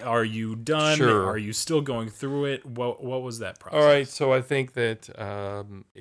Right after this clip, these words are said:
Speaker 2: it's certainly not anything I would have ever predicted. And that's probably the most, uh, still the most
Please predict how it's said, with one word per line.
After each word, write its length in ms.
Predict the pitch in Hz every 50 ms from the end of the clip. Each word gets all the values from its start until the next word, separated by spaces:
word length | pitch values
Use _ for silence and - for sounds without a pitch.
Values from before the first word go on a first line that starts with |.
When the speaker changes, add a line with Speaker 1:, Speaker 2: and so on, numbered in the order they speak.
| 98 - -
Speaker 2:
it's 240 | - 85 110 - -
certainly 320 | - 143 135 123 131 131
not 240 | 127 123 120 120 113
anything 460 | - 117 120 117 110 - 120 110 110 107
I 80 | 107
would 160 | 107 107 104
have 120 | 104 101 104
ever 200 | 104 101 101 98
predicted. 680 | - - 104 101 104 98 - _ - 92 92 98 110
And 160 | - 95 95
that's 220 | 95 92 92 - -
probably 320 | _ - 101 98 104 98
the 100 | 95 98
most, 540 | 95 98 98 98 98 - - - - _ -
uh, 240 | 98 98 98 98 95
still 260 | - - 123 120 110
the 80 | 110
most 400 | 120 120 120 120 - - - _